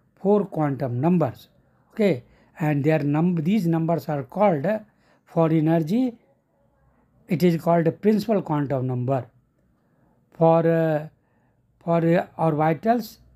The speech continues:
for orbitals, it is called azimuthal quantum number. And for the orientation, it is called magnetic quantum number.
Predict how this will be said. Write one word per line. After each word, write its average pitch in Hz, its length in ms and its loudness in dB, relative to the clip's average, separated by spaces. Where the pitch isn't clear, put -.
for 170 160 4
orbitals, 165 760 0
it 156 180 -6
is 151 180 -4
called 175 420 0
azimuthal 175 680 0
quantum 139 440 -2
number. 143 380 -2
And 147 200 -2
for 156 180 2
the 156 300 -2
orientation, 165 1000 0
it 165 180 -6
is 156 140 -4
called 160 320 0
magnetic 147 680 -2
quantum 135 460 -4
number. 123 480 -4